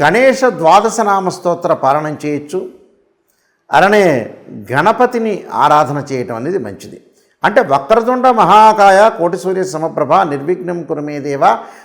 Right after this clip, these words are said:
సర్వకార్యేషు సర్వదా అనే మంత్రాన్ని, తత్పురుషాయ విద్యే వక్రతుండాయ ధీమహే తన్నోదంతి ప్రచోదయాత్ అనేది మంత్రాన్ని చదవండి. ఉదయం పూట కుదరకపోతే సాయంకాలంలో కూడా చదవచ్చు. ఇది బుధవారం రోజున చేయాల్సింది.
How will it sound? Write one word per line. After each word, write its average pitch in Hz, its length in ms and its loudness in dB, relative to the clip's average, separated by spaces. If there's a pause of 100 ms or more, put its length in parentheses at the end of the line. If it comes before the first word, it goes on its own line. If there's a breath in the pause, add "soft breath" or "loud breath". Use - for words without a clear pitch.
(120 loud breath)
సర్వకార్యేషు 180 960 2
సర్వదా 139 440 -2
అనే 143 140 -2
మంత్రాన్ని, 123 720 -6 (500 soft breath)
తత్పురుషాయ 226 640 2
విద్యే 196 340 0
వక్రతుండాయ 190 720 0
ధీమహే 160 380 -4
తన్నోదంతి 165 640 -4
ప్రచోదయాత్ 139 640 -2
అనేది 131 240 -8
మంత్రాన్ని 120 500 -10
చదవండి. 95 320 -12 (380 soft breath)
ఉదయం 220 360 2
పూట 233 180 2
కుదరకపోతే 170 480 -2
సాయంకాలంలో 156 800 -2
కూడా 147 180 -6 (100)
చదవచ్చు. 90 360 -12 (360 soft breath)
ఇది 208 100 -4
బుధవారం 175 600 2
రోజున 139 360 -6
చేయాల్సింది. 92 500 -10